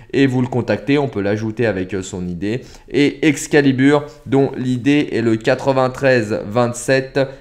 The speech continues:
quatre, non, non, quatre-vingt-treize trois cent vingt-sept, pardon, quatorze, quatre-vingt-treize trois cent vingt-sept quatorze. N'hésitez pas à les contacter, hein, ils sont, euh, ils sont là pour ça, ils sont open et les recrutements ont commencé, ont démarré très fort.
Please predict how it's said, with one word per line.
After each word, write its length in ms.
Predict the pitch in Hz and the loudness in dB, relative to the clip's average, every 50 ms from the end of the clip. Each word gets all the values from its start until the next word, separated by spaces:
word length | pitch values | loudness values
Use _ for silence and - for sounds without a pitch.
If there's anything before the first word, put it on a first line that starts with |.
| - - | -12 -2
quatre, 260 | - - 165 - - 98 | 0 0 0 0 -4 -6
non, 200 | 120 107 120 131 | -4 -2 -2 0
non, 160 | 135 127 107 104 | 0 0 -2 -2
quatre-vingt-treize 920 | - 120 120 - 135 131 127 127 123 127 - 143 127 123 110 98 107 - - - - | -2 -2 -2 0 2 2 4 4 2 0 2 2 4 4 2 0 -4 -12 -16 -18 -16
trois 240 | - 147 165 180 175 | -2 6 8 8 8
cent 240 | 175 - 175 156 143 | 8 6 2 2 2
vingt-sept, 520 | 135 123 117 117 - - 107 92 - - | 2 -2 -2 -4 -4 -4 -4 -4 -4 -4
pardon, 360 | - 98 95 98 92 98 95 - - - - | -2 0 0 0 -2 -6 -8 -12 -16 -6 2
quatorze, 640 | - 131 123 - 113 95 82 80 90 90 98 95 98 95 | 2 2 2 4 0 0 0 -2 -4 -6 -6 -8 -6 -6
quatre-vingt-treize 680 | - 107 107 120 117 113 117 113 - - 135 135 135 | -6 -8 -4 -2 -2 -2 -2 -2 -2 0 0 0 0
trois 180 | - - 131 123 | 0 -2 -2 -2
cent 160 | - - 120 | 0 -2 -2
vingt-sept 440 | 120 117 113 - 139 131 123 - - | -2 -4 -2 -2 -2 -2 -4 -4 -2
quatorze. 640 | - 131 117 - 120 104 92 85 92 92 92 101 - - - - - | 0 0 0 2 0 0 0 0 -2 -4 -6 -8 -8 -10 -16 -12 -6
N'hésitez 360 | - 113 104 113 107 117 123 120 | -4 -4 -4 -4 0 0 0 2
pas 240 | 117 131 135 131 | 4 4 6 6
à 220 | 123 - - 104 110 | 6 4 2 0 0
les 140 | 110 107 107 | 0 -2 -4
contacter, 580 | - 110 101 - 101 95 - - 123 120 117 | -4 -8 -6 -6 -8 -8 -4 0 0 2 2
hein, 180 | 110 107 104 104 | 2 0 -2 -4
ils 140 | 101 98 95 | -4 -6 -10
sont, 340 | - - - 107 101 98 95 | -12 -10 -8 -6 -6 -4 -6
euh, 20 | 95 - - - - - | -6 -8 -14 -20 -10 -6
ils 120 | 131 127 123 | -6 -6 -4
sont 180 | - - 139 | -2 0 4
là 140 | 139 139 139 | 6 6 6
pour 220 | 139 139 139 127 | 6 4 -2 -2
ça, 280 | 127 - 156 147 147 139 - | 0 4 6 6 6 6 4
ils 100 | 135 123 | 0 -2
sont 220 | 127 - 143 135 | 0 2 2 2
open 320 | 131 127 143 139 143 139 131 | 2 4 4 2 2 2 2
et 120 | 127 123 | 0 2
les 160 | 120 123 123 | 2 4 4
recrutements 580 | 120 123 127 123 - 135 123 123 135 135 135 127 | 4 4 2 2 0 -2 -4 -2 -2 -4 -2 -2
ont 100 | 123 120 | -2 -2
commencé, 640 | - 131 120 120 120 117 123 120 - 135 127 123 120 | 0 0 0 0 -2 -4 -4 -4 -2 0 0 2 0
ont 200 | 117 113 110 110 | 0 -2 -2 -2
démarré 420 | 107 113 110 113 110 113 117 113 | -2 -2 0 0 0 0 0 -2
très 200 | 113 - 131 120 | -2 -2 -2 -2
fort. 340 | 117 - 127 120 123 123 - | 0 2 2 2 2 0 -2